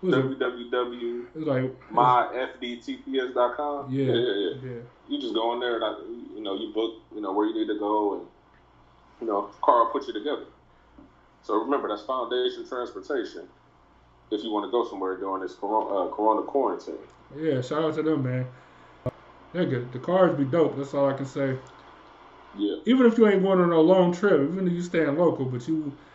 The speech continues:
Speaker 1: you just sick of the corona stuff, like, you just want the private car life, like, I ain't, like, I don't know too many better ways to travel, for real.
Speaker 2: Yeah, I took, um, I had to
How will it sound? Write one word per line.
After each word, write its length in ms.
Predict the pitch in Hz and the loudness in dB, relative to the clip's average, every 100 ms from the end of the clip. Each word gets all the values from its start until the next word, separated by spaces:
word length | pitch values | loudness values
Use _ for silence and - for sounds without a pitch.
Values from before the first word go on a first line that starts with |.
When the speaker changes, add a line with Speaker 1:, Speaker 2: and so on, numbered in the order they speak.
| - - | -20 -10
Speaker 1:
you 80 | 143 | -6
just 220 | 135 - | -4 0
sick 160 | 165 160 | 0 2
of 60 | |
the 60 | 139 | 0
corona 420 | - 151 156 156 | 0 2 4 2
stuff, 260 | 156 160 143 | 2 2 2
like, 240 | 135 120 120 | 0 -2 0
you 240 | 135 135 | 2 2
just 120 | 131 | 2
want 220 | 139 131 | -2 -2
the 240 | 135 123 123 - | -2 -4 -6 -4
private 360 | 143 139 135 135 | 0 0 0 0
car 260 | 151 147 | 0 2
life, 420 | 156 156 151 - | 0 0 -2 -4
like, 240 | 123 117 113 - - - - - - - - - - - - - - - | -6 -6 -8 -14 -20 -20 -20 -20 -20 -20 -20 -20 -20 -20 -20 -20 -14 -4
I 160 | 165 | 0
ain't, 100 | 156 | 2
like, 180 | 131 127 - - - - - - - | 2 -2 -8 -20 -20 -20 -20 -18 -8
I 40 | |
don't 200 | 143 156 | -2 0
know 100 | 147 | 0
too 140 | 143 151 | -2 -2
many 180 | 151 139 | -2 -2
better 380 | 131 151 143 | 2 4 4
ways 260 | 143 139 131 | 4 4 0
to 60 | 123 | -2
travel, 400 | 175 151 123 113 | 0 2 0 -6
for 180 | - | -10
real. 280 | 120 135 113 - - - - - - - - - - - | -6 -4 -6 -10 -20 -20 -20 -20 -20 -20 -20 -20 -18 -2
Speaker 2:
Yeah, 200 | 403 104 | 0 0
I 100 | 123 | 0
took, 200 | 180 - - - | 0 -2 -6 -6
um, 340 | 113 104 85 - _ _ _ - | -4 -4 -6 -12 _ _ _ -6
I 140 | 120 147 | -2 0
had 100 | |
to 40 | 104 | -2